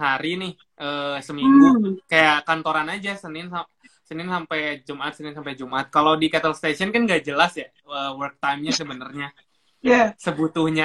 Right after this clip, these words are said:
Speaker 1: aja kan sebenarnya.
Speaker 2: Iya. Benar, benar,
Speaker 1: Nah,
Speaker 2: benar,
Speaker 1: itu yang
Speaker 2: benar.
Speaker 1: jadi masalah gitu. Aku,
Speaker 2: <laughs>
Speaker 1: aku tuh, aku tuh pengen balik ke Kettle Station, tapi cuman waktu kerjanya itu yang bikin aku deg-deg,
Speaker 2: Hmm.
Speaker 1: deg-deg ser banget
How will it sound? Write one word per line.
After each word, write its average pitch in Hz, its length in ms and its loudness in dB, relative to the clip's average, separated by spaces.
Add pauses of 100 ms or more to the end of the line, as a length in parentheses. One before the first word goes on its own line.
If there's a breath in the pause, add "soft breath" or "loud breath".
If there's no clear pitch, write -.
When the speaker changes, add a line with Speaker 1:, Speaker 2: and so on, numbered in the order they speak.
(120)
Speaker 1:
aja 170 200 0 (140)
kan 143 120 -2 (120)
sebenarnya. 135 500 -10 (180)
Speaker 2:
Iya. 254 100 4 (800 loud breath)
Benar, 254 240 6
benar, 240 140 6
Speaker 1:
Nah, - 60 -
Speaker 2:
benar, - 20 2
Speaker 1:
itu 214 160 4
yang 196 80 0
Speaker 2:
benar. 196 120 2
Speaker 1:
jadi 147 80 -4
masalah 143 540 2 (280)
gitu. 143 140 -12 (160)
Aku, - 120 -10 (120)
Speaker 2:
<laughs> 320 400 2
Speaker 1:
aku 156 180 -6
tuh, 226 100 2 (380)
aku 165 220 -4
tuh 233 100 -12
pengen 214 220 -6
balik 170 300 0
ke 170 120 -6
Kettle 156 300 -6
Station, 156 460 -4
tapi 160 140 -6 (120)
cuman 180 220 -4 (480)
waktu 160 200 -4 (120)
kerjanya 160 480 0
itu 196 160 -6
yang 180 160 -2
bikin 156 200 -4
aku 151 540 -2
deg-deg, 269 340 6
Speaker 2:
Hmm. 208 640 2
Speaker 1:
deg-deg 147 340 -2
ser 160 120 4 (100)
banget 160 240 0